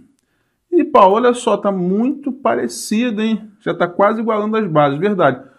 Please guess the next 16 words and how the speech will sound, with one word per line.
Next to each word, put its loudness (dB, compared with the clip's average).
Só -2
que -8
uma -2
tá -2
o -2
inverso -6
da -6
outra, -4
que -20
tá -4
dois -6
terços, -6
aqui -10
tá -10
três -6
meios. -2